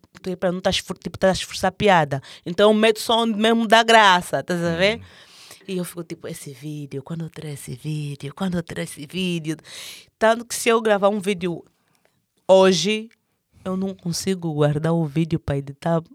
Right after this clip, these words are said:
Speaker 1: amanhã, depois da manhã, não consigo. Se eu gravar hoje, tenho que editar hoje e tirar hoje, porque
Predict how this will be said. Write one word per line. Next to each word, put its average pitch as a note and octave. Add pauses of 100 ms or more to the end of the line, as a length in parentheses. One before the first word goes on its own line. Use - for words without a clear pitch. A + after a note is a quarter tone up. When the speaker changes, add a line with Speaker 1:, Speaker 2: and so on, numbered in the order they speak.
(120)
Speaker 1:
amanhã, D3
depois D3
da C#3
manhã, C3+
não D#3+
consigo. C#3+ (1000)
Se -
eu G#3+
gravar G3
hoje, G3
tenho F3+
que F3
editar D#3
hoje F3
e -
tirar F3+
hoje, E3
porque -